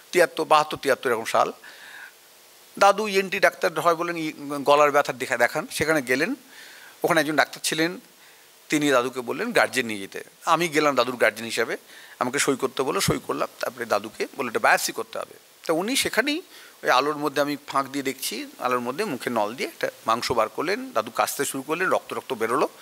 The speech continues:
একটা শিশির মধ্যে দিয়ে ফরমালিন টরমালিন দিলেন, নিজেই নাম লিখলেন, এ লিখলেন। দিয়ে আমাকে ডেকে বললো, "আজকে রক্ত রক্ত পড়বে।" এই, এই মাংসের রিপোর্টটা কিন্তু আমি সরকারি ব্যবস্থার মধ্যেই কলকাতায় মেডিকেল কলেজে পাঠিয়ে দেবো, তারপর পনেরো দিন পরে এই রিপোর্টটা আসবে,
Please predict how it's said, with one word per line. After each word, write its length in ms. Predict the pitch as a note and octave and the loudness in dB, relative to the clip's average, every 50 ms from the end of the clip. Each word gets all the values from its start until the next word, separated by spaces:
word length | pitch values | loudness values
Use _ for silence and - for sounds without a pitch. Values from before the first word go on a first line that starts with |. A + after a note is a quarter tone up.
| - - - - - - - - - - | -20 -18 -18 -18 -18 -18 -20 -20 -20 -16
একটা 120 | - - A#2+ | -8 -4 -2
শিশির 340 | - - C3+ - - B2 B2 | 0 0 0 0 -2 0 0
মধ্যে 220 | B2+ A#2+ A2+ A#2 | 0 0 0 -2
দিয়ে 220 | G#2+ A2 A#2 A#2+ | -2 -2 0 0
ফরমালিন 420 | A#2 A#2 - A2 A2 G#2+ A#2 A#2 A2+ | 0 0 2 0 0 2 0 -4 -2
টরমালিন 320 | A#2 A2+ A#2 A#2 A#2 A2+ | -4 -4 -4 -6 -8 -8
দিলেন, 360 | G2+ G#2+ A2 A#2+ A#2+ A#2+ A2 | -8 -4 -2 -2 -2 -2 -2
নিজেই 220 | G#2+ G#2 A#2+ C3+ C#3 | -2 -2 -2 0 2
নাম 220 | B2 A2 A2 A2+ | 2 0 0 0
লিখলেন, 340 | A2+ A2+ - - B2+ A#2+ A2+ | -4 -10 -8 -8 -8 -6 -6
এ 60 | G#2+ G#2+ | -8 -10
লিখলেন। 320 | G#2+ - - E3 F#3 B3 | -10 -12 -10 -10 -10 -10
দিয়ে 720 | - - - - - - - - - - - - - - | -12 -16 -20 -20 -20 -20 -20 -20 -20 -20 -20 -6 0 0
আমাকে 180 | D#3 D3+ D3+ D3+ | 2 2 2 0
ডেকে 200 | C#3 C3+ B2 C3+ | 0 0 0 -2
বললো, 220 | C#3 D3 F3 G3+ | -2 -2 0 0
"আজকে 200 | F3+ - - E3 | 0 0 2 0
রক্ত 200 | C3+ A2+ - - | 0 0 0 -4
রক্ত 200 | C3+ C#3+ - - D3 - | -8 -8 -8 -10 -10 -8
পড়বে।" 360 | - C3 E3 B3 D#4+ - A#2+ G#2+ - - - - - - - - | -8 -6 -2 -2 -2 -2 -2 -4 -8 -16 -20 -20 -20 -20 -8 -2
এই, 300 | - G#3 B3+ C4 A#3+ - - - | 0 0 0 0 -2 -6 -6 0
এই 220 | - G3 B3 D4 E4 | 2 2 2 2 4
মাংসের 500 | C4+ D3 B2 C#3 F3 - - - C4+ F3+ | 4 4 4 4 4 2 2 2 2 0
রিপোর্টটা 380 | D3+ D#3+ G#3 A#3+ B3 - C4+ | -2 -2 -2 -2 0 2 0
কিন্তু 340 | G#3+ G3+ F#3+ E3 - - - | 0 0 -4 -10 -4 -2 -2
আমি 300 | C#3+ C3 D#3+ G#3+ D4+ G4+ - - - - - - - | -2 0 -2 -4 -6 -6 -8 -14 -20 -20 -20 -14 -8
সরকারি 460 | - - D#3 F3+ A#3 - G4 F#4+ G4 | 0 4 6 6 6 6 4 4 6
ব্যবস্থার 400 | D#4 B3+ A3+ A3 - - A3+ G3 | 6 6 6 6 4 4 2 2
মধ্যেই 380 | F3 D#3 C#3 A2+ C3+ G#3+ D4+ - - | 2 0 -4 -2 -2 -4 -4 -4 -4
কলকাতায় 460 | - E3+ F#3 G3 - - - - A#3 A3+ | 0 0 0 2 2 0 2 2 2 2
মেডিকেল 300 | F3+ D#3+ E3 D3+ C4 A3 | 2 0 -2 -2 -2 0
কলেজে 280 | - G3 D#3+ C#3 C#3 | 2 2 2 2 0
পাঠিয়ে 320 | B2+ - B2 - - A#2+ F#2+ | 0 0 -2 -2 -4 -8 -8
দেবো, 120 | F2+ - - - - _ - - - - - - - - - - - - - - - - - - | -8 -10 -14 -20 -20 _ -20 -20 -20 -20 -20 -20 -20 -20 -20 -20 -20 -20 -20 -20 -20 -20 -8 -2
তারপর 240 | - B2 - - G#3 G3+ - | 0 0 2 2 -2 0 2
পনেরো 220 | G3+ A3+ B3 C#4+ | 4 4 4 4
দিন 180 | B3+ C#4+ B3 A3+ | 4 2 2 2
পরে 180 | F#3+ E3+ D3+ | 4 4 4
এই 40 | D#3 | 2
রিপোর্টটা 400 | C3+ C3 C3 D#3+ E3+ - - C3 | 0 -2 -4 -4 -2 2 4 4
আসবে, 320 | A2 F#2+ G2+ C3+ G3 G4+ | 4 2 0 -2 -4 -4